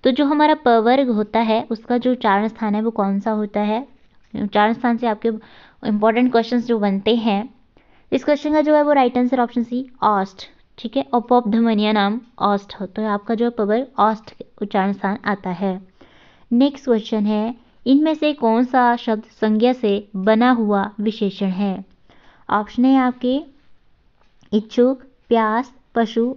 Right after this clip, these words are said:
और संतोष। तो ये जो है वो इसका क्या आएगा राइट आंसर? ऑप्शन आपका है ए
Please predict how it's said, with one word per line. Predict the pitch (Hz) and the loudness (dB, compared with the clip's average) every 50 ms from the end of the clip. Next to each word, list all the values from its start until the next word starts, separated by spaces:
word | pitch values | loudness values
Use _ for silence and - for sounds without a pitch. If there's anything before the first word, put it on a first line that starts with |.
| - - | -8 -6
और | 226 214 208 208 214 226 220 | -4 -4 -4 -4 -6 -8 -12
संतोष। | - - 214 202 196 196 196 190 180 185 185 185 185 - _ _ _ _ _ _ _ - | -8 -4 -2 -2 -2 -2 -2 -2 -2 -4 -4 -8 -12 -18 _ _ _ _ _ _ _ -2
तो | 233 240 247 | 0 2 2
ये | 247 254 262 269 | 4 4 4 2
जो | 254 277 285 | 2 2 2
है | 285 247 254 269 269 | 0 0 0 -2 -2
वो | 269 262 269 | 0 0 0
इसका | 254 262 - - 247 247 | -2 -2 -2 -4 -2 -2
क्या | 240 247 247 247 | -2 -2 0 2
आएगा | 240 247 247 262 262 | 2 2 4 4 4
राइट | 262 262 262 254 262 | 2 2 0 0 0
आंसर? | 254 254 247 240 269 269 302 - - _ _ - _ _ _ - - _ _ _ _ _ _ _ - | 0 -2 -2 -2 -2 -4 -4 -6 -10 _ _ -20 _ _ _ -20 -20 _ _ _ _ _ _ _ -2
ऑप्शन | - 226 240 240 240 - 262 262 262 | 0 0 0 0 0 0 0 2 2
आपका | 262 240 240 247 - 247 | 2 0 0 -2 -2 -2
है | 247 247 240 226 240 262 320 - - _ _ _ _ _ - _ _ _ _ _ _ _ _ - | 0 0 0 0 0 -2 -2 -6 -10 _ _ _ _ _ -20 _ _ _ _ _ _ _ _ 0
ए | 233 254 254 247 247 277 269 - - | 2 4 6 6 4 4 2 -2 -12